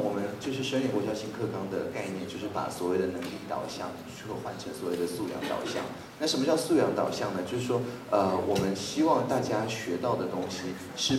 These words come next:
不管哪，哪一天人工智慧来把任何的技能都自动化掉之后还有用的东西。简单讲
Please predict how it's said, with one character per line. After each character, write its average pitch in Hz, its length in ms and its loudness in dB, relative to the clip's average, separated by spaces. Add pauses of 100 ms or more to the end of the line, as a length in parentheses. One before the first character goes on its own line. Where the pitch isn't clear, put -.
不 160 80 4
管 113 260 4 (180)
哪， - 220 0 (160)
哪 85 160 0
一 - 80 0
天 123 240 0
人 107 140 4
工 117 160 2
智 117 180 2
慧 110 240 6
来 80 220 2
把 82 140 2
任 131 260 2
何 - 100 2
的 90 140 0
技 120 260 -2
能 85 240 -2
都 101 360 4 (260)
自 135 160 -2
动 123 180 4
化 107 120 6
掉 101 180 4
之 95 140 -2
后 101 260 0
还 - 80 -4
有 98 180 0
用 - 240 -2
的 - 80 -4
东 - 160 -4
西。 - 240 -8 (100)
简 95 120 -6
单 90 100 0
讲 90 160 -4